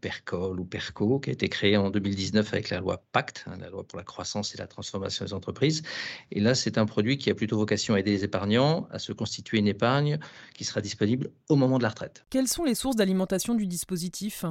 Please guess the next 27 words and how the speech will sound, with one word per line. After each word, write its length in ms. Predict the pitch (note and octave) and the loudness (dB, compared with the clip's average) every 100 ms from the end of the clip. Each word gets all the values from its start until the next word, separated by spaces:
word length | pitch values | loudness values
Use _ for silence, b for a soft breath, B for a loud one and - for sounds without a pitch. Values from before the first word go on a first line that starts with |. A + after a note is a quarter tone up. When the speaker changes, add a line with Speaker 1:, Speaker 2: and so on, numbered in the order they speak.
| D#3+ | -6
Speaker 1:
On 260 | - A2 A2+ | -4 0 0
peut 120 | C3 | 2
noter 320 | C#3 C3 D3 | 2 2 2
aussi 260 | C3 - D3 | 0 -2 -2
des 120 | A2 | 0
sources 300 | - D#3 - | 0 -2 -4
différentes 460 | - C3 A#2 A#2+ A#2+ | -4 0 4 4 4
pour 140 | G#2+ | 2
alimenter 480 | G#2 G#2 A2 A2 A#2+ | 4 4 2 2 -2
ces 240 | - G2+ | 0 -2
dispositifs. 760 | G2 G2+ A#2 G#2 G#2 F#2 - - _ | -2 -4 -2 -2 -2 -8 -10 -20 _
Soit 220 | - - A2+ | -6 2 4
l'accord 260 | G#2+ A2 | 4 2
d'intéressement. 560 | A2 A2 G#2+ - B2+ - - | 2 0 0 0 -2 -4 -14
Pour 140 | - | -6
mémoire, 380 | G#2+ G2+ G#2+ G#2+ | 0 4 6 6
hein, 80 | G2 | 4
c'est 300 | - F#2 - | 0 -4 -4
un 80 | F#2 | -4
accord 240 | F#2 G2 | -2 -2
qui 100 | - | -2
est 40 | E2+ | -6
facultatif 840 | - C3 - G#2+ A2 - A2+ - | 0 0 2 2 2 0 -6 -6
au 40 | |
sein 140 | - G2 | -6 -2
d'une 120 | G2 | -2
entreprise 540 | G2 G2+ - F3+ E3 | -2 -2 0 0 0